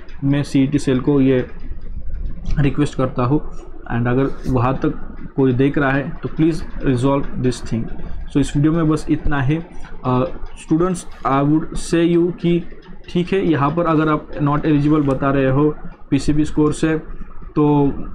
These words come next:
अ, आगे नहीं होगा। और आपका question है कि क्या management के through होगा, तो नहीं, Management में भी यही question raise होगा कि आपका पीसीबी score नहीं है उतना, तो नहीं होगा। देखो यहाँ पे देखो फ़ोर्टी फ़ोर पॉइंट सिक्स सेवन है,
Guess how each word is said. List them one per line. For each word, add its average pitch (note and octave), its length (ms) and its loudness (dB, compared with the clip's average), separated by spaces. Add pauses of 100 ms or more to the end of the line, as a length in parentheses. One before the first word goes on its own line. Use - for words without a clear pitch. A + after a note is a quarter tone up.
(340)
अ, C3+ 40 -2
आगे C3+ 420 2
नहीं D3+ 200 4
होगा। D3 320 2
और C3+ 240 0
आपका C3 240 0
question D3 340 0
है D#3 140 4
कि D#3 120 2
क्या D3+ 160 0
management D3+ 680 2
के E3 160 0
through D#3 280 2
होगा, C#3+ 300 2
तो D3+ 200 0
नहीं, D3 300 2 (380)
Management D3 560 2
में D#3 180 2
भी E3+ 100 4
यही D3+ 280 4
question E3+ 460 0
raise D3+ 200 4
होगा C#3+ 220 2
कि - 180 0
आपका C3 360 -2
पीसीबी D#3 500 2
score D#3 320 2
नहीं D3 280 2
है C#3+ 140 2
उतना, C#3+ 320 0 (380)
तो D3+ 80 2
नहीं C#3 120 2
होगा। B2+ 220 0
देखो E3+ 300 2
यहाँ D3+ 220 2
पे E3 120 0
देखो D3+ 180 4
फ़ोर्टी E3 320 0
फ़ोर F#3 200 2
पॉइंट F#3+ 200 0
सिक्स - 260 -2
सेवन E3+ 360 2
है, C3 180 0